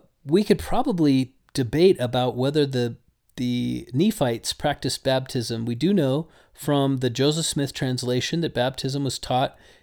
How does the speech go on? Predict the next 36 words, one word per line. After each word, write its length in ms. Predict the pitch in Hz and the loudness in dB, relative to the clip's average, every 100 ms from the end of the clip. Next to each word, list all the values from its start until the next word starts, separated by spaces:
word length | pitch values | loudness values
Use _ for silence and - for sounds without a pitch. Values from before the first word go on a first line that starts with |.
| _ - | _ -8
to 100 | - | -2
the 180 | 131 127 | 0 2
Old 220 | 143 147 | 2 2
Testament 460 | 156 139 151 151 - | 2 0 -2 -4 -2
patriarchs, 720 | 143 - 143 151 - - - - - - | -2 0 0 0 -2 -8 -10 -18 -20 -16
and 240 | - 127 127 | -4 -2 0
we 100 | 127 | 2
know 160 | 151 | 2
from 400 | 151 156 139 131 117 | 2 2 0 -2 -2
the 340 | 123 120 120 120 | 0 2 2 0
doc-, 280 | 135 135 - | -2 -2 -4
uh, 240 | 120 113 | -2 -2
from 320 | 113 - 120 | -4 -4 -2
the 300 | 117 117 113 113 | -2 -2 -4 -4
Pearl 240 | - 151 | 2 2
of 100 | 127 | 2
Great 220 | 139 127 | 0 0
Price 360 | - 214 165 - | 4 6 4 0
that 240 | 135 127 - - - | -2 -2 -6 -14 4
Adam 240 | 151 180 | 6 8
himself 480 | 147 156 - 180 165 | 6 4 4 4 4
was 160 | 135 - | 0 2
baptized. 540 | 143 156 - 117 - | 2 2 2 0 0
So 120 | - | 0
this 220 | 143 151 - | 0 0 -2
is 120 | 123 | 2
definitely 460 | 208 - 226 151 | 0 2 -2 0
an 100 | 131 120 | 0 0
ancient 400 | 175 202 160 120 | 2 2 0 0
doctrine. 480 | 139 185 - 107 - _ _ - - _ | 0 0 -4 -8 -10 _ _ -20 -20 _
However, 300 | 151 190 170 | 6 6 8
we 120 | 143 | 8
also 240 | 175 - 151 | 6 6 4
have 140 | 131 | 4
evidence 640 | 151 190 123 131 170 - - - _ _ - | 6 6 4 2 0 -4 -8 -20 _ _ -8
bu-, 300 | 113 - | -8 -8